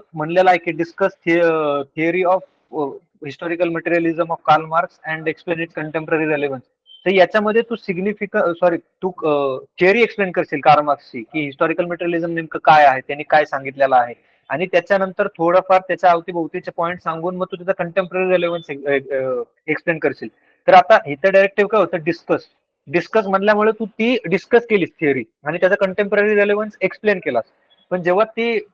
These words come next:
अ, डायरेक्टिव्ह असतं, critically examine the theory of, अ, historical materialism propounded by Karl Marx. तर मग इथे आता काय होईल, इथे मी कार्ल मार्क्सची थिअरी एक्सप्लेन नाही करणार किंवा इथे कंटेम्पररी रेलेव्हन्स एक्सप्लेन नाही करणार त्याचा, but त्याची थिअरी in short काय आहे,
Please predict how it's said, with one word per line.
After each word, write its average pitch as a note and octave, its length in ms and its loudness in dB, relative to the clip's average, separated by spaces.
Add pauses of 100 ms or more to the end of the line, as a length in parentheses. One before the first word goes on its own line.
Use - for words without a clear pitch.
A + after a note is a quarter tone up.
(160)
अ, D#3 260 2
डायरेक्टिव्ह G3 460 0
असतं, G#3 160 -6
critically G#3+ 580 -4
examine G3+ 420 -4 (220)
the F#3 100 -8 (120)
theory F#3 240 2
of, G3 420 0
अ, D#3+ 100 0
historical E3+ 480 -2
materialism E3+ 600 -6
propounded E3 480 -2
by D3+ 140 -6 (100)
Karl C#3 120 4
Marx. C#3+ 180 -6 (520)
तर G3 60 -2
मग G#3 100 -2
इथे G#3+ 380 2 (260)
आता F#3 160 -2
काय A3+ 200 4
होईल, G3 180 -2
इथे G3 340 0 (440)
मी G#3+ 240 -4 (200)
कार्ल F#3+ 160 4
मार्क्सची A3+ 260 -2
थिअरी G#3 320 0
एक्सप्लेन A#3 300 -2
नाही A3 140 -2
करणार C3+ 380 -4
किंवा F#3 180 0
इथे F3+ 160 -4
कंटेम्पररी A3 580 -2
रेलेव्हन्स G#3+ 360 -2
एक्सप्लेन G3+ 260 -6
नाही F#3 140 0
करणार C#3+ 300 -4
त्याचा, D#3 240 0 (440)
but G3+ 80 4 (120)
त्याची G#3 340 -2 (340)
थिअरी F3+ 300 2
in G3+ 60 -4
short G#3+ 320 0
काय G#3 200 4
आहे, F3 260 2